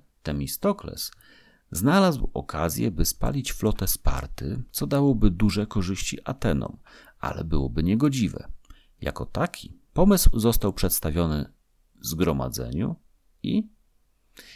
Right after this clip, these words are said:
i co ciekawe, według Plutarcha Ateńczycy uznali, że interes państwa jest ważniejszy niż etyka. Ale z kolei Cyceron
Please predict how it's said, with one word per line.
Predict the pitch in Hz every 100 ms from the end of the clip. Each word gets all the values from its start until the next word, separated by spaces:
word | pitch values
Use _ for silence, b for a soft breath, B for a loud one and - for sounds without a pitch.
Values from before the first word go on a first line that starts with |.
| B -
i | 262
co | 269 196
ciekawe, | - 90 69 65 113
według | 135 113 -
Plutarcha | - - - - - 87 151 - _
Ateńczycy | - 175 190 127 71 - 113
uznali, | 165 117 73 64 90 143
że | 165
interes | 165 143 165 143
państwa | - 92 87 - - 147
jest | 92 95 - -
ważniejszy | 127 135 117 90 67 65 107
niż | 123 -
etyka. | 143 - - - - - _ _ _ B B B B
Ale | - 240 285
z | -
kolei | 180 185 226
Cyceron | 220 - - 156 69 73